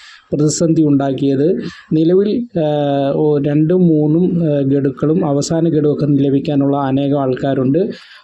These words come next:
അവർക്ക് ഉടൻ തന്നെ അത് വിതരണം ചെയ്യുന്നതായിരിക്കും. ആ, ഇത് മറികടക്കാനുള്ള ശ്രമത്തിലാണ് സർക്കാർ. തദ്ദേശ സ്ഥാപനങ്ങൾ ലൈഫ് പദ്ധതിക്കായി പ്ലാൻ ഫണ്ടിൽ നിന്ന് നീക്കിവെച്ച തുകയും ഹഡ്കോ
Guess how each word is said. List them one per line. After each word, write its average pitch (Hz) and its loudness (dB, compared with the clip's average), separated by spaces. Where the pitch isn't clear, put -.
അവർക്ക് 156 -2
ഉടൻ 151 2
തന്നെ 160 2
അത് 160 -2
വിതരണം 139 0
ചെയ്യുന്നതായിരിക്കും. 143 0
ആ, 139 -2
ഇത് 160 0
മറികടക്കാനുള്ള 190 0
ശ്രമത്തിലാണ് 170 0
സർക്കാർ. 143 -4
തദ്ദേശ 151 -2
സ്ഥാപനങ്ങൾ 170 0
ലൈഫ് 156 0
പദ്ധതിക്കായി 170 0
പ്ലാൻ 170 0
ഫണ്ടിൽ 160 0
നിന്ന് 151 2
നീക്കിവെച്ച 147 0
തുകയും 156 -2
ഹഡ്കോ 175 -2